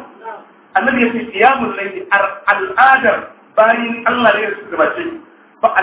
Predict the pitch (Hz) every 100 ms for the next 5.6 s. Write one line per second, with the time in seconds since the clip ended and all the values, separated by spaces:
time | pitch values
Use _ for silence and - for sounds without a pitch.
0 | - 294 254 196 175 233 196 170 208 196
1 | - 165 165 196 - - - 156 156 -
2 | - - - - - - 247 226 - 294
3 | 262 208 - - - - - 196 190 233
4 | 233 233 - 294 302 247 - 247 214 208
5 | 180 180 190 - 320 -